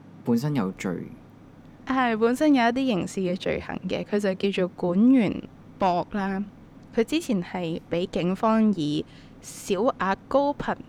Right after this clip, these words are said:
Speaker 2: 詐騙罪拉過嘅。噉呢個罪係指，
Speaker 1: 嗯。
Speaker 2: 即係佢成日都以一啲比較少嘅金額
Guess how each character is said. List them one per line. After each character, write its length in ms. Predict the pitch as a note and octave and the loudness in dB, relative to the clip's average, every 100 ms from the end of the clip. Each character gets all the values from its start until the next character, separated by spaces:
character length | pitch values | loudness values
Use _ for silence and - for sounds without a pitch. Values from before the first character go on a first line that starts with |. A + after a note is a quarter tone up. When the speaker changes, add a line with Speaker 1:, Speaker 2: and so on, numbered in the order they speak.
| - - | -18 -20
Speaker 2:
詐 240 | - G3+ F#3+ | -6 -4 -4
騙 300 | - F#3+ F#3+ | -2 -2 0
罪 220 | F#3+ E3 | -2 -2
拉 360 | F3+ G3+ G3+ G3+ | -2 -2 -2 -2
過 280 | - D#3+ - | 0 -2 -4
嘅。 140 | - - - - - | -12 -12 -18 -20 -8
噉 60 | A#3 | 2
呢 140 | C4+ | 2
個 240 | D4 A#3+ G#3+ | 4 2 2
罪 200 | - G3 | 0 0
係 260 | D#3+ C3+ E3 - | 2 2 -2 -6
指， 120 | - D#3 G3 | -6 -2 -4
Speaker 1:
嗯。 60 | - - - | -6 -20 -8
Speaker 2:
即 120 | - | 0
係 100 | C4 | 0
佢 440 | G#3+ F#3+ F3+ G3+ - | 0 0 2 0 -2
成 240 | F#3+ D#3+ | -2 -2
日 80 | D3+ | -2
都 100 | - B3+ | -2 0
以 140 | G3+ | 2
一 60 | G3 | 0
啲 160 | A#3 | 0
比 140 | A#3+ G#3 | -2 -2
較 100 | G#3+ | -2
少 260 | - - F3 | -4 -6 -2
嘅 180 | G#3 G3+ | -2 -2
金 100 | G#3 | 0
額 320 | G#3+ G#3 E3 | 2 4 2